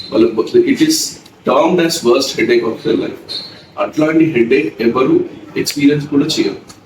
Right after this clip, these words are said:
హెడేక్ వల్ల కూడా సూసైడల్ టెండెన్సీస్ వస్తాయి, సూసైడ్ చేసుకునేంత సివియర్ హెడేక్ వస్తుంది, ఇంకే ఏ పని చేయలేదు.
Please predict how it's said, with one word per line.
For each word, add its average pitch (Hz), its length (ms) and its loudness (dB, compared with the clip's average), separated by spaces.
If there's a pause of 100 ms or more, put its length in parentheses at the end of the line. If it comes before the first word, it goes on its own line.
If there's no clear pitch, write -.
(480)
హెడేక్ 147 380 2
వల్ల 135 180 2
కూడా 156 180 2
సూసైడల్ 135 520 0
టెండెన్సీస్ 120 520 -2
వస్తాయి, 139 260 -2
సూసైడ్ 120 400 -2
చేసుకునేంత 113 840 0
సివియర్ 139 500 0
హెడేక్ 113 280 0
వస్తుంది, - 320 -10 (560)
ఇంకే 131 260 2 (180)
ఏ 143 80 2
పని 143 200 2
చేయలేదు. - 540 0